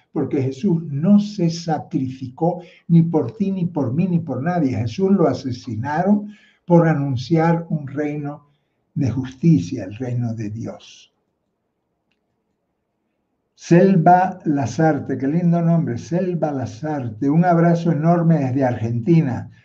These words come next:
abriendo ojos y mentes". ¿Sí? Y los ñaui dicen, "Escuchar y hablar", qué lindo.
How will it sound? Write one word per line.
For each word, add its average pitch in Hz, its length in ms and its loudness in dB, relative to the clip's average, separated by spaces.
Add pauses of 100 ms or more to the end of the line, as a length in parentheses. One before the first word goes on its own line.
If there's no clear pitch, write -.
(120)
abriendo 160 640 2
ojos 147 580 0
y 139 100 -4
mentes". 131 800 -2 (320)
¿Sí? 190 300 -10 (720)
Y 147 60 4
los 139 240 2
ñaui 160 320 4
dicen, 151 580 -2 (640)
"Escuchar 175 720 2
y 147 60 2
hablar", 131 400 0
qué 190 100 -6
lindo. 117 480 -4